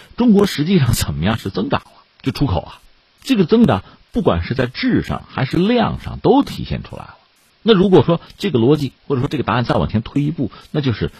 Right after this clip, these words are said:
特朗普的贸易战是彻底失败了。不管是在他的这个策略计谋上，还是最后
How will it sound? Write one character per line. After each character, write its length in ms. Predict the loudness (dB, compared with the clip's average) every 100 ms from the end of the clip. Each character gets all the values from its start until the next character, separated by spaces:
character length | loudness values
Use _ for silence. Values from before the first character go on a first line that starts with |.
| -16
特 120 | -2 0
朗 160 | 0
普 160 | -2 0
的 80 | 2
贸 180 | 2
易 100 | 0
战 160 | -2 -4
是 100 | -8
彻 160 | -4 -4
底 100 | -4
失 160 | -10 -10
败 100 | -12
了。 140 | -14 _ _ _ _ 0
不 140 | 4
管 180 | 4 2
是 160 | 0
在 120 | -2 -2
他 200 | -4 -4
的 120 | -6
这 100 | -8
个 80 | -10
策 320 | 0 2 2
略 160 | 0
计 300 | -4 0 0
谋 220 | 0 -2 -10
上， 180 | -16 -20 _ -8
还 160 | -4
是 80 | -2
最 140 | -2
后 180 | 0 -2